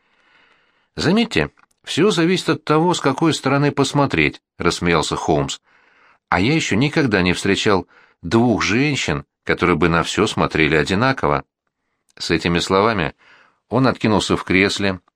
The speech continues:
и ленивым жестом потянулся за своей самой провонявшей старым табаком трубкой. Из повести "Собака Баскервилей".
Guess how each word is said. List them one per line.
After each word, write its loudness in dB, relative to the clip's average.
и 0
ленивым 0
жестом -2
потянулся 0
за -2
своей 2
самой -2
провонявшей 0
старым 0
табаком 0
трубкой. 0
Из 2
повести 0
"Собака 0
Баскервилей". 2